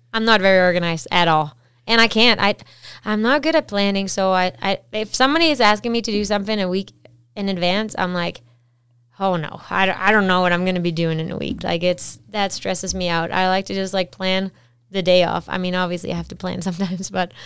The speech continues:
yeah, n-, not good at it. That's not a skill I have.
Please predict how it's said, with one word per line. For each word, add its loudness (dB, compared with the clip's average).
yeah, -2
n-, -4
not 0
good 0
at -6
it. -8
That's -8
not -6
a -12
skill -14
I -14
have. -14